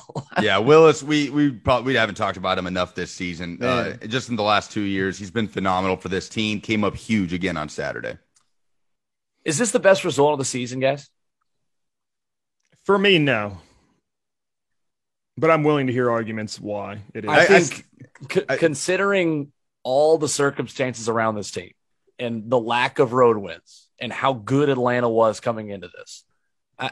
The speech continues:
Speaker 1: I don't know if it's, am I allowed to say it's not the best win, but it's the best result? <laughs> Like, are, are those two cl-, too close to the same thing? Like, I'm trying to piece this together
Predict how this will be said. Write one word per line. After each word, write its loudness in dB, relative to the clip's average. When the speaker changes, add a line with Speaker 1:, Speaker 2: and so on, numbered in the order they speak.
Speaker 1:
I 2
don't -2
know 6
if 4
it's, -4
am -2
I 6
allowed 4
to 2
say 4
it's -2
not 0
the -8
best 2
win, -2
but 0
it's -6
the -6
best 0
result? 0
<laughs> -16
Like, -8
are, -4
are 0
those 0
two -6
cl-, -14
too -6
close 2
to -18
the -8
same -8
thing? -10
Like, -6
I'm -2
trying 2
to 4
piece -2
this -8
together 2